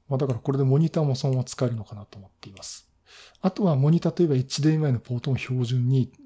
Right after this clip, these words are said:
搭載していて、しかもこれありがたいのは有線ranポート。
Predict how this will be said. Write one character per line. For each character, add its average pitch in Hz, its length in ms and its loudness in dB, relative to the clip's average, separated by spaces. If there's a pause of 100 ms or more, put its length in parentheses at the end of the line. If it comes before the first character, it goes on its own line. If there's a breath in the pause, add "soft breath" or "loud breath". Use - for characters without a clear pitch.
(140)
搭 123 160 -4
載 123 200 -4
し - 100 -6
て 127 120 -6
い 117 80 -6
て、 123 280 -6
し - 140 -4
か 185 100 2
も 147 60 0
こ - 100 -2
れ 123 80 0
あ 123 40 -4
り 131 100 0
が 135 100 0
た 147 100 -2
い 127 80 2
の 120 100 0
は 110 80 -4
有 151 220 2
線 196 240 2
ran 170 180 0
ポ 143 140 -2
ー - 40 2
ト。 - 180 -12